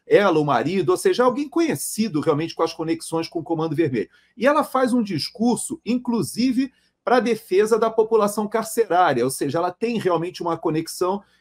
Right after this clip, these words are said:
de defesa com o pessoal do Comando Vermelho que tá preso. Bom, essa é a história dela. Mas me chama a atenção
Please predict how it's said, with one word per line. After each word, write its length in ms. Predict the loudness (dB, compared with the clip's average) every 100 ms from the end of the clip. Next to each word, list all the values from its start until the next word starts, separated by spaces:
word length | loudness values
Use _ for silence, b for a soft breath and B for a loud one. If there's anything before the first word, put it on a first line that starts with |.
| -14
de 160 | -8
defesa 600 | 0 0 4 4 6 4
com 500 | 2 -2 0 2 2
o 120 | 2 0
pessoal 460 | -2 0 2 2
do 100 | 0
Comando 300 | 0 0 2
Vermelho 360 | 2 2 0 0
que 80 | 0
tá 140 | 0
preso. 400 | 0 0 -2 -4 _
Bom, 320 | 4 4 0 _ _ _ _
essa 300 | -8 -4 0
é 40 |
a 40 | 0
história 440 | 0 0 2 2
dela. 300 | 0 -2 -2 -12 _ _
Mas 180 | 0 0
me 80 | 0
chama 300 | -2 -4 -2
a 40 |
atenção 680 | -2 -2 -4 -2 -2 -2 -6